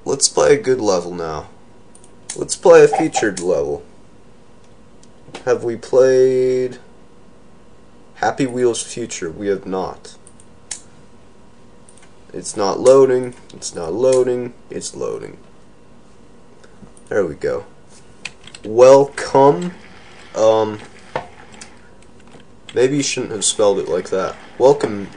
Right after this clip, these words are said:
to Happy Wheels and all that stuff. Sword throws. Please no.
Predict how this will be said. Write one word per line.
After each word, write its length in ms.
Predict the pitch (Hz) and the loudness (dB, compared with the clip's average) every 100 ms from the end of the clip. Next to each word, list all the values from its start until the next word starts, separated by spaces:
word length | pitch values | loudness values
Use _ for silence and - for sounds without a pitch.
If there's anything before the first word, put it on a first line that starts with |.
| - | -14
to 300 | - - 104 | -10 -6 -6
Happy 360 | - 131 135 123 | -2 -2 -2 -6
Wheels 720 | 101 92 78 73 71 - - - - - - - - - - - | -6 -6 -6 -10 -12 -14 -16 -16 -18 -18 -20 -20 -20 -20 -20 -12
and 180 | 92 90 | -10 -8
all 180 | 82 | -6
that 200 | 87 - | -6 -6
stuff. 480 | - - 85 78 - - - - - - - - | -8 -4 -4 -4 -12 -20 -20 -20 -20 -20 -12 -4
Sword 420 | - 160 147 139 | 2 6 6 6
throws. 600 | - 120 104 95 82 - - | 4 6 6 2 -4 -12 -16
Please 300 | - 151 117 | -4 -4 -2
no. 320 | 104 98 98 | -4 -4 -4